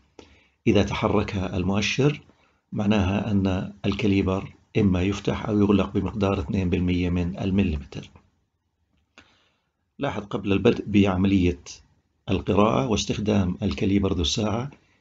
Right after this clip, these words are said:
يجب التأكد من ضبط صفر التدريج. إذا لاحظ هنا في هذا الشكل الكاليبر مغلق بشكل كامل والمؤشر الخاص بالساعة طبعًا يشير إلى التدريج رقم صفر. إذاً نقول في هذه الحالة أن هذا الكاليبر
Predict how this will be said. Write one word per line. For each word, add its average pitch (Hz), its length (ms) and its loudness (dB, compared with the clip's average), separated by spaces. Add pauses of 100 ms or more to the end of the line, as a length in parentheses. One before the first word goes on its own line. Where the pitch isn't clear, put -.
(220)
يجب 101 360 2
التأكد 92 520 -4
من 95 300 2 (420)
ضبط 107 400 -2 (200)
صفر 101 540 0
التدريج. 101 580 -2 (600)
إذا 101 120 4
لاحظ 98 360 4
هنا 90 200 2
في 90 260 -2
هذا 90 280 -2
الشكل - 460 -4
الكاليبر 98 520 0
مغلق 87 360 -4
بشكل - 480 -4
كامل 131 480 -2 (640)
والمؤشر 110 640 4
الخاص 92 440 -2
بالساعة 107 460 -2
طبعًا 92 360 -2
يشير 90 560 -2
إلى 90 400 -2 (440)
التدريج 98 500 2
رقم 90 320 -2
صفر. - 400 -8
إذاً 107 160 2
نقول 98 360 0
في 104 160 -4
هذه 92 140 0
الحالة 104 360 -4
أن 104 120 2
هذا 87 140 0
الكاليبر 104 560 -2